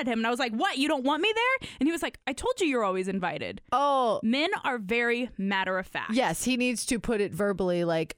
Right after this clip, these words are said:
Speaker 2: "Okay, you're invited to my show." So
Speaker 1: Yeah, it, it was just one of those things. Um, it seems to me like this guy is
Speaker 2: on the
Speaker 1: he, he,
Speaker 2: verge of blowing up.
Speaker 1: he's on the verge of blowing up, and,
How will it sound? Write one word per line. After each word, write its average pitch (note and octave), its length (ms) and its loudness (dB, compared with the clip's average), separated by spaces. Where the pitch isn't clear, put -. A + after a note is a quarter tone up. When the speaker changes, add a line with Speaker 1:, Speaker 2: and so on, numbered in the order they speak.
Speaker 2:
"Okay, C#4 320 0
you're G3+ 300 0
invited F3+ 460 0
to F#3+ 80 -2
my E3+ 180 2
show." F#3+ 340 2
So G#3 400 0
Speaker 1:
Yeah, D4+ 440 0
it, D4 160 -2
it C#4+ 60 -4
was D#4 120 -2
just D#4+ 140 -12
one E4 100 -4
of D#4 60 -4
those B3 120 -6
things. B3 260 -4
Um, G#3 320 -2
it C#4+ 120 -4
seems D4+ 240 0
to F#4 60 -2
me D4+ 160 2
like B3 180 -2
this G#3+ 200 -2
guy F#3 320 0
is F#3+ 760 -2
Speaker 2:
on F3 140 0
the G#3+ 80 0
Speaker 1:
he, A#3 160 -4
he, - 200 -8
Speaker 2:
verge A3 280 2
of C#4+ 80 -2
blowing E3 420 0
up. C#3+ 200 2
Speaker 1:
he's D4 120 0
on F4 100 2
the A4 80 0
verge G4+ 200 2
of F4+ 80 -2
blowing C#4 280 2
up, F#3+ 220 0
and, B3+ 400 0